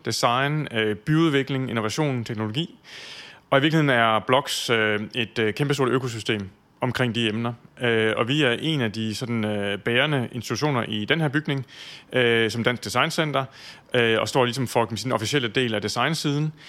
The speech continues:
Øh, men vi arbejder også med meget andet end byer og byudvikling.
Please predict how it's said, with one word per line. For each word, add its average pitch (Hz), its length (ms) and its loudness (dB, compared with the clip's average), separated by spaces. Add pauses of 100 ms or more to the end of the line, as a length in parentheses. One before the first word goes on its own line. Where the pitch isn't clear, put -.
(320)
Øh, 113 460 2
men 113 160 0
vi 127 100 2
arbejder 117 220 4
også 127 180 2
med 117 60 0
meget 113 400 4
andet 113 340 0
end 107 180 -4
byer 120 240 2
og 107 140 0
byudvikling. 135 720 0